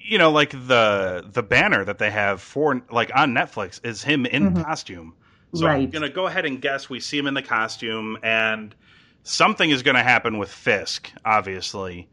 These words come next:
Speaker 1: Um, what that is, I don't know. Like, I can't imagine they're gonna kill him this early, especially if they're gonna do a second season.
Speaker 2: Mm-hmm.
Speaker 1: Um, I don't know what that, what that means. Um,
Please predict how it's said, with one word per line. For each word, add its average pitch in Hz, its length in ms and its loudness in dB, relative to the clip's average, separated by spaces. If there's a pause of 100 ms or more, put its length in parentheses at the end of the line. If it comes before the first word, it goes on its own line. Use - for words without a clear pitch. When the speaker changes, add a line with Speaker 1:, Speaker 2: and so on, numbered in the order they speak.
(380)
Speaker 1:
Um, 98 760 0
what 135 260 0
that 123 140 4
is, 135 160 4
I 107 100 2
don't 98 260 -4
know. 107 180 0
Like, 101 180 -6
I 107 60 -2
can't 147 220 -2
imagine 127 280 0
they're 107 100 -2
gonna 95 160 -6
kill 214 360 -2
him 101 240 -8 (260)
this 110 240 -8
early, 110 220 2
especially 120 340 -4
if 107 60 -6
they're 117 80 -2
gonna 110 160 -6
do 107 80 -6
a 98 40 -8
second 95 280 -10
season. 107 440 -10 (500)
Speaker 2:
Mm-hmm. 175 320 2 (240)
Speaker 1:
Um, 104 640 0 (120)
I 143 100 4
don't 151 120 6
know 127 100 4
what 123 240 2
that, 113 240 2
what 127 160 0
that 104 200 0
means. 113 640 0
Um, 104 800 2